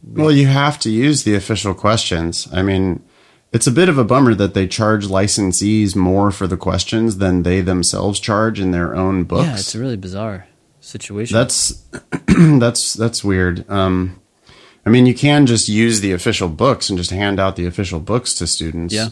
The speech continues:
Speaker 2: Uh, but then you've gotta refer them to pages when you wanna talk to about, talk to them about a specific question.
Speaker 1: Yeah.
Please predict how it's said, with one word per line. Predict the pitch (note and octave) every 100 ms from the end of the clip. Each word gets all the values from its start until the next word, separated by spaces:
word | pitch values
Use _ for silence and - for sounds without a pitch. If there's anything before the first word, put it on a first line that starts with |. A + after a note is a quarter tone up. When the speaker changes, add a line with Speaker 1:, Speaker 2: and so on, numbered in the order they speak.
| -
Speaker 2:
Uh, | F2+ E2+ D#2 D#2
but | D#2 F#2+
then | A#2+
you've | A#2+ G2+
gotta | G#2+ G2
refer | F2+ F2+ - G2+
them | F#2+ F2+ F2
to | E2+ F2+
pages | G#2+ A#2+ G2 F#2 F#2
when | F2+ E2+
you | F2
wanna | F2 E2
talk | F#2 F2 F2+
to | F2
about, | E2 E2 _
talk | - F2+
to | -
them | F2
about | D#2+ D#2+
a | D#2+
specific | - - F2 F2 D#2+
question. | - G2 F#2+ - D#2+
Speaker 1:
Yeah. | E2 A#2